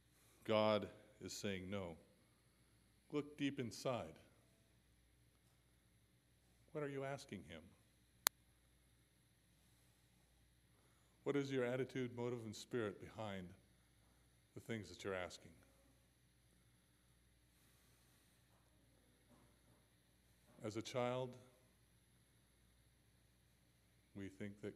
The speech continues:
Christ is a genie in the bottle, and we rub the lamp, and he'll perform. And you know what?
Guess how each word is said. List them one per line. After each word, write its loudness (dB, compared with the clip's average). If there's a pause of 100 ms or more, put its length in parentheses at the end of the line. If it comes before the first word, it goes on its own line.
(140)
Christ -6 (720)
is -6
a -2
genie -4
in -8
the -8
bottle, -2 (1300)
and -6
we -4
rub 2
the 0
lamp, 0 (1200)
and -8
he'll -6
perform. -10 (2250)
And -8
you -6
know -4
what? 2